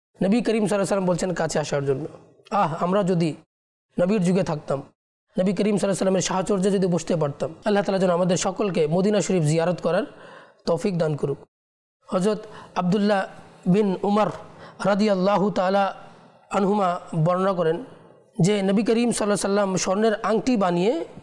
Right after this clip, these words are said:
তিনি পরলেন, তখন সাহাবা কেরামও আংটি বানিয়ে পরে নিলেন। নবী করিম সাল্লাল্লাহু আলাইহি সাল্লাম আংটি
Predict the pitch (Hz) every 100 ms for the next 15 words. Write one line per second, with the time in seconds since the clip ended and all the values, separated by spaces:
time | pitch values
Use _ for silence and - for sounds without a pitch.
0 | - - 208 175 170 147 127 139 - -
1 | - - _ 190 190 202 175 180 196 196
2 | 185 190 226 254 - - 180 185 214 165
3 | 151 143 202 240 226 180 175 - - -
4 | - - 196 196 214 214 220 - 202 190
5 | 196 202 196 - - - - _ _ -
6 | 190 208 196 175 240 233 226